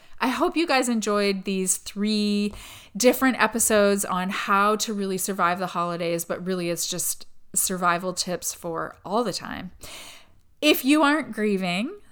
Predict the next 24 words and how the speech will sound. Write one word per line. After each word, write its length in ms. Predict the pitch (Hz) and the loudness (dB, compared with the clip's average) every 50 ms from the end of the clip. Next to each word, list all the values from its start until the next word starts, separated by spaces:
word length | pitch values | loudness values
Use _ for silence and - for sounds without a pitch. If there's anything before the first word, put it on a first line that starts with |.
| - | -8
someone, 680 | - - - 208 196 185 180 175 170 180 202 254 311 311 - - _ _ _ - - _ | -6 -2 -2 0 0 0 -2 -4 -4 -4 -4 -6 -8 -10 -16 -20 _ _ _ -20 -20 _
can 160 | - 233 285 | -4 -2 -2
you 100 | 302 370 | -2 -2
pass 340 | - - 285 254 247 247 - | 0 4 4 4 4 4 0
this 180 | - 254 240 - | -2 -2 0 0
on 180 | 208 202 190 196 | 0 0 0 -2
to 80 | 196 | -2
someone 340 | - - 190 185 180 180 175 | -2 -2 -2 -2 -4 -4 -4
that 180 | 165 156 - 165 | -6 -6 -6 -6
might 220 | 147 117 - - | -8 -8 -8 -10
be? 240 | - - - - - - - - - - - _ _ _ _ - - - | -12 -12 -12 -14 -16 -20 -20 -20 -20 -20 -20 _ _ _ _ -20 -10 -6
And 120 | 202 220 226 | -2 0 2
I 80 | 226 | 2
hope 280 | 247 233 254 262 269 - | 2 4 2 0 0 2
you've 220 | 269 277 233 - | -2 -4 -4 -2
listened 600 | 202 208 208 202 - - 214 208 208 208 214 208 - - | -2 0 0 0 0 -2 -2 -2 0 0 -2 -2 -4 -6
and, 260 | 190 196 190 190 190 - - | -6 -6 -4 -6 -6 -6 -6
and 200 | 190 190 190 185 | -6 -4 -4 -4
learned, 600 | 175 165 165 165 190 240 349 480 466 - - - - - - - - - - - | -4 -4 -4 -4 -4 -4 -4 -4 -8 -8 -10 -10 -14 -20 -20 -20 -20 -20 -20 -2
and 220 | - - 220 220 220 | 0 2 4 4 4
learned 220 | 226 233 240 226 | 4 4 2 2
how 140 | - 254 233 | 0 -2 -2
to 80 | 226 | -2
support 800 | 220 - 214 202 - - - 190 190 202 196 - - - - - | -2 -4 -4 -6 -10 -10 -6 -2 0 0 0 -2 -4 -12 -20 -20